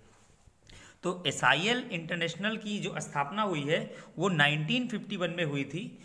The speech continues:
और ये हर साल क्या करती है, एक प्रकाशन करती है। और प्रकाशन किस चीज़ का करती है, तो ये दुनिया भर में जो है, अ, जो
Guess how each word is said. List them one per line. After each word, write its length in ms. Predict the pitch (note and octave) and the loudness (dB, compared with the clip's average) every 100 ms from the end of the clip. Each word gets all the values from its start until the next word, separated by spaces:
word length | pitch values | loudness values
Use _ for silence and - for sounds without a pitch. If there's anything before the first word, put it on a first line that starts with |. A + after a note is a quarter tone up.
| - - | -20 0
और 100 | D#3+ | 2
ये 120 | F#3 E3+ | 4 4
हर 240 | D3 G#3+ | 6 6
साल 260 | A3+ B3 A#3+ | 6 4 6
क्या 140 | A3+ | 4
करती 300 | G3 D#3 A3 | 4 0 0
है, 80 | A#3 | -2
एक 280 | - G#3 - | -2 -4 -4
प्रकाशन 580 | F3+ E3 E3 G3+ F#3 | 4 6 6 4 -2
करती 360 | C#3+ A#2+ A#2+ A#2 | -2 -2 -4 -10
है। 180 | A2 - - - - - | -10 -14 -20 -20 -20 -6
और 60 | E3 | -4
प्रकाशन 540 | F3 E3 F3 F3+ B3 | -2 4 4 6 2
किस 240 | B3+ B3 A#3 | 2 0 0
चीज़ 180 | A3+ | 0
का 60 | G#3 | 2
करती 340 | D#3 D3 D3 | 2 0 -2
है, 80 | D3+ G#3 - - - - | -2 -4 -10 -18 -20 -6
तो 60 | |
ये 140 | G3 A#3 | -4 -2
दुनिया 380 | D#3+ E3+ A3+ B3+ | 0 2 2 4
भर 180 | A#3 | 4
में 180 | G#3+ A#3 | 4 2
जो 120 | A3+ | 4
है, 180 | F#3+ A3+ | 6 6
अ, 180 | C4+ - D3+ C#3+ C#3+ C#3+ D3 C3+ | 4 0 6 8 10 8 4 0
जो 240 | F#3 G3+ | 0 2